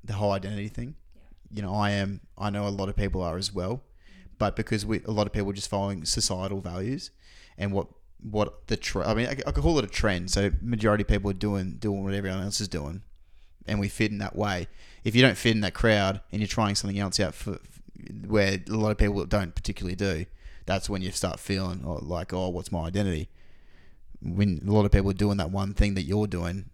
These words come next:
Speaker 1: you go, "Oh, I don't really need to worry about that because everyone else is in the same sort of situation." So I feel like you, you're, you're now learning that meditation's right for you. You want to get into that natural healing. Now, when you start to get people that,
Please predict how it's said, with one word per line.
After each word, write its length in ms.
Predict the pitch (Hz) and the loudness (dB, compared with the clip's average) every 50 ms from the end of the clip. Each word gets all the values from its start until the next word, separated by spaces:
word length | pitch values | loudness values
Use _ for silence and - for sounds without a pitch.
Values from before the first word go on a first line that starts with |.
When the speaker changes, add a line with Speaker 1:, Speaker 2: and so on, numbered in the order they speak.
| - - - - - - - - | -18 -20 -20 -20 -20 -20 -18 -12
Speaker 1:
you 160 | 80 95 92 90 | -8 -6 -4 -2
go, 280 | 87 87 85 85 95 - - - | -2 -2 -2 -4 -6 -10 -12 -8
"Oh, 100 | - 95 | -4 -2
I 80 | 95 98 | 0 0
don't 120 | 104 87 | 0 0
really 140 | 92 101 101 | -2 -2 -2
need 120 | 98 95 92 | -2 -4 -2
to 60 | 92 | -2
worry 200 | 98 107 101 104 | 0 0 2 2
about 160 | 101 95 85 | 2 0 0
that 140 | 87 80 - | 0 -2 -4
because 240 | - - 110 104 104 | -2 -2 0 0 0
everyone 260 | 101 98 101 95 95 | 0 0 0 0 -2
else 140 | 92 - - | -2 -2 -2
is 80 | 95 | -2
in 60 | 92 | -2
the 60 | 92 - | -2 -2
same 200 | - 87 87 92 | -2 -2 -2 -2
sort 140 | - 90 | -4 -4
of 60 | 90 - | -4 -4
situation." 680 | 92 - - 92 92 98 95 101 101 - 78 85 - - - - - - - - - - - - - - - | -6 -6 -4 -2 -2 0 0 -2 -2 -4 -8 -8 -10 -14 -16 -18 -20 -20 -20 -20 -20 -20 -20 -20 -20 -8 2
So 120 | - 110 | 4 6
I 100 | 107 107 | 8 8
feel 140 | 110 113 113 | 8 8 8
like 220 | 107 104 - - - - | 6 4 2 -4 -16 -12
you, 180 | - 107 110 113 | -4 0 0 2
you're, 280 | 87 113 117 113 110 - | 4 6 6 6 6 6
you're 320 | 110 113 107 98 - - - - | 4 2 2 2 0 -4 -8 -6
now 260 | - 110 110 110 107 | -2 2 4 4 4
learning 440 | 104 101 101 101 101 101 98 101 - - - - - | 4 4 4 2 2 2 0 -2 -6 -10 -12 -8 -2
that 180 | - 104 95 | 0 2 2
meditation's 640 | 101 101 101 95 - - 87 95 - - 98 95 - | 2 2 0 2 2 2 2 0 -2 -4 -6 -4 -2
right 220 | 98 92 78 - | -2 -2 -2 -2
for 100 | - 101 | -2 -2
you. 100 | 92 90 | 0 0
You 240 | 90 90 98 98 98 | 0 0 0 0 0
want 300 | 95 87 85 104 104 101 | 0 0 0 -2 -2 -2
to 40 | 98 | -2
get 80 | 104 95 | -4 -4
into 140 | 104 - 107 | -4 -2 -2
that 100 | 90 85 | -2 -2
natural 280 | 98 98 98 - 78 | -2 -4 -4 -6 -4
healing. 380 | 87 107 110 110 104 92 92 95 - - - - - - - - - | 0 2 2 2 2 2 -2 -6 -8 -14 -20 -20 -20 -20 -12 -4 2
Now, 400 | 113 110 107 107 104 95 - - - - - - - - | 4 6 6 6 6 4 0 -4 -8 -16 -18 -16 -12 -4
when 200 | - 107 110 110 | 0 2 2 2
you 80 | 107 101 | 2 0
start 240 | - - 110 101 - | 2 2 2 2 2
to 60 | 113 | 0
get 240 | 104 107 101 - - | -2 -2 0 2 4
people 460 | - 110 107 - 104 101 98 101 - - - - - - - - | 4 4 6 4 4 2 0 -2 -6 -10 -18 -18 -20 -18 -12 -6
that, 380 | 104 107 104 98 - - - | -2 0 0 0 0 -4 -6